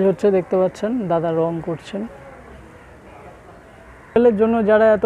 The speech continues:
পরিশ্রম করছে, এখানে তারা থাকে, দিনের পর দিন তারা অনেক কষ্ট করে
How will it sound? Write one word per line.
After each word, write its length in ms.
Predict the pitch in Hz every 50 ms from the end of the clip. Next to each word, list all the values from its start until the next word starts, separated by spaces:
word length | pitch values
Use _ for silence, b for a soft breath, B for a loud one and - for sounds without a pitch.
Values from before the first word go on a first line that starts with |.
| 220 196 -
পরিশ্রম 340 | 202 208 202 - - 233 220 208 196
করছে, 280 | 208 190 - - - 220 247 - - - - - - -
এখানে 220 | 185 170 220 240 254 226 -
তারা 180 | 214 214 214 214 - -
থাকে, 220 | 185 175 - 214 226 247 214 165 180
দিনের 200 | 190 196 208 196 202
পর 100 | 202 202 175 170 202
দিন 100 | 208 202 190 202
তারা 200 | 190 190 202 208 220 - - - - - - - - 202
অনেক 160 | 220 233 - -
কষ্ট 200 | 202 190 - - - 202 202
করে 120 | 214 214